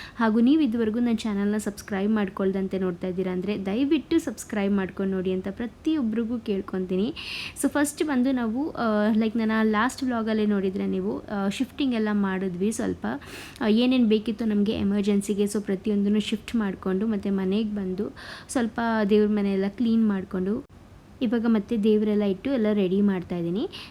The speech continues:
So ಫಸ್ಟು ಇಲ್ಲಿ ಅಷ್ಟಲಕ್ಷ್ಮಿ ರಂಗೋಲಿ ಅಥವಾ ಈ ಥರ ಒಂದು ರಂಗೋಲಿನ ಬಿಟ್ಟು ಕಲಶನ ಸ್ಥಾಪನೆ ಮಾಡಬೇಕು. So ಎಲ್ಲ ಮಾಡಿದ ನಂತರ ಎಲ್ಲನೂ, ಆ, ಮತ್ತು ಹೊಸಲೆಲ್ಲನೂ ಮತ್ತೆ ಕ್ಲೀನ್ ಮಾಡಿ ಫುಲ್ ಎಲ್ಲ ರೆಡಿ ಮಾಡಿಕೊಂಡೆ. ಅಷ್ಟರಲ್ಲಿ ಲಚ್ಚು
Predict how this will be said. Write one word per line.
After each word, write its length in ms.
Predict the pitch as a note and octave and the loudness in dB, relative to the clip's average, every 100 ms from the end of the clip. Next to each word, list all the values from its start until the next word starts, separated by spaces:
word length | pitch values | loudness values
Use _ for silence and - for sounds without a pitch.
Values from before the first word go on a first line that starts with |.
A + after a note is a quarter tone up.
| - | -6
So 80 | C#4+ | 0
ಫಸ್ಟು 400 | D4 - - D4 | 0 -2 -4 0
ಇಲ್ಲಿ 160 | B3+ | 0
ಅಷ್ಟಲಕ್ಷ್ಮಿ 640 | C4+ G3+ A#3 A3 A3 - A3 | 0 -4 -4 -4 -4 0 0
ರಂಗೋಲಿ 420 | G#3 F#3+ F#3+ G3 | 2 0 2 0
ಅಥವಾ 240 | F#3 - G3 | -2 -4 -4
ಈ 80 | |
ಥರ 220 | F#3 F#3+ F#3+ F#3+ | -4 -4 -4 -2
ಒಂದು 200 | F#3+ F#3+ | -2 -2
ರಂಗೋಲಿನ 500 | F#3+ F#3+ G#3 G#3+ G3+ | -2 0 0 0 0
ಬಿಟ್ಟು 320 | F#3 E3+ - D#4+ | -4 -8 -6 -8
ಕಲಶನ 520 | - F#3+ G3 G#3 G3+ | -2 -2 -2 -2 -2
ಸ್ಥಾಪನೆ 480 | - G#3 F3+ F#3+ F#3+ | -4 -8 -6 -4 -4
ಮಾಡಬೇಕು. 600 | F3+ F3 F3 E3 C#4+ F#4 - - - | -4 -4 -6 -6 -6 -8 -10 -16 -6
So 80 | C#4 | -2
ಎಲ್ಲ 160 | C4 D4+ | 0 2
ಮಾಡಿದ 340 | C4+ A3+ A3+ | 2 2 2
ನಂತರ 300 | A3 G#3 G#3+ | 2 0 -2
ಎಲ್ಲನೂ, 580 | G#3+ G3+ G3+ G#3 G#3+ D4+ | 0 2 2 2 0 0
ಆ, 280 | - - G#3+ G3 F#3 F3+ G3+ G3 - - - - - | -4 -4 -2 0 -2 -2 -2 -4 -12 -20 -18 -16 -4
ಮತ್ತು 520 | A3 G3+ G3+ G3 G3 | -4 -2 -2 0 0
ಹೊಸಲೆಲ್ಲನೂ 580 | F#3+ F#3 G3+ G3 G3 G3+ | -2 -4 -2 0 0 0
ಮತ್ತೆ 260 | F#3+ - G3 | -2 -4 -6
ಕ್ಲೀನ್ 360 | - G3+ G3+ | -2 0 0
ಮಾಡಿ 300 | F#3+ F#3 D4 - - - - | 0 -2 -2 -4 -14 -12 0
ಫುಲ್ 140 | C#4 | 2
ಎಲ್ಲ 140 | A#3+ A#3 | 2 0
ರೆಡಿ 240 | G#3+ F#3+ | 0 2
ಮಾಡಿಕೊಂಡೆ. 440 | G#3+ G3 F3+ F#3 G#3 | 2 0 0 -2 -2
ಅಷ್ಟರಲ್ಲಿ 460 | - G#3 - G#3 | -2 -4 -2 0
ಲಚ್ಚು 580 | G#3 F#3+ F#3 - A3+ A#3 | 2 0 -2 -2 0 0